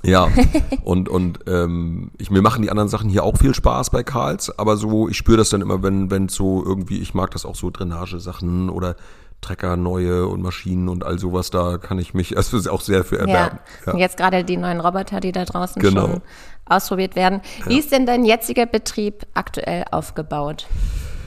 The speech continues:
Speaker 1: Wie ist der aufgebaut? Also der, der Erdbeeranbau spielt natürlich immer noch eine überragend große Rolle, ne? Wir
Speaker 2: Mhm.
Speaker 1: machen jetzt so inzwischen so siebentausend Tonnen produzieren wir pro Jahr an Erdbeeren, die wir, äh, zum größten Teil versuchen, also direkt zu vermarkten in inzwischen vierhundertsechzig von diesen Erdbeerhäuschen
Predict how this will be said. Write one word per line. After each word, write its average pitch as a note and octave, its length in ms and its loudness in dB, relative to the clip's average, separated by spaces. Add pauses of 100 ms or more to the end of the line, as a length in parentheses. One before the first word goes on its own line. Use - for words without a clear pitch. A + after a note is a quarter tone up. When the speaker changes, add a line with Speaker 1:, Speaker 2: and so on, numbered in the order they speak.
(880)
Speaker 1:
Wie A#2+ 120 0
ist C#3+ 160 0
der D3 140 -4
aufgebaut? B2+ 540 0
Also G#2 140 0
der, A2+ 180 0
der G#2+ 180 -2
Erdbeeranbau C#3 480 -2
spielt B2+ 220 -2
natürlich A2+ 280 -4
immer G#2+ 140 -4
noch A2 160 -4
eine G#2+ 200 0
überragend G2+ 440 -2
große G2+ 280 -6
Rolle, B2+ 260 0
ne? A2 160 0
Wir G#2+ 80 2
Speaker 2:
Mhm. G2+ 60 4
Speaker 1:
machen A2 160 2
jetzt G2 140 0
so - 120 -4
inzwischen G2+ 320 -2
so G2+ 100 -4
siebentausend G2 640 -2
Tonnen F#2+ 480 0
produzieren F#2+ 440 2
wir F#2+ 60 2
pro F#2 220 0
Jahr F2+ 260 -4
an E2+ 140 -2
Erdbeeren, A#2+ 560 -2
die G2+ 100 -2
wir, G2+ 300 4
äh, F#2+ 80 -2
zum G2 180 -4
größten - 320 -4
Teil F#2 160 -4
versuchen, G2 340 -6
also F2+ 140 -8
direkt F2 300 -10
zu - 80 -8
vermarkten G#2 580 -2
in F#2 280 -8
inzwischen F#2 340 -10
vierhundertsechzig F#2+ 640 -4
von F#2 160 -6
diesen F2 280 -8
Erdbeerhäuschen A2+ 760 0